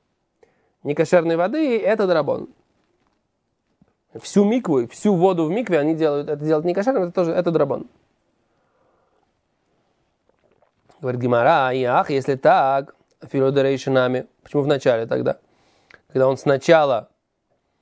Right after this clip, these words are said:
продалбывает этот, э, желоб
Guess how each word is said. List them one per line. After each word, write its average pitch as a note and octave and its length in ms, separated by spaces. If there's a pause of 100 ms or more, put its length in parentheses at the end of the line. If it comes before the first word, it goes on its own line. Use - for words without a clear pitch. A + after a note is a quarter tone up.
(520)
продалбывает B2+ 800
этот, A#2+ 520
э, A2 680
желоб C3 440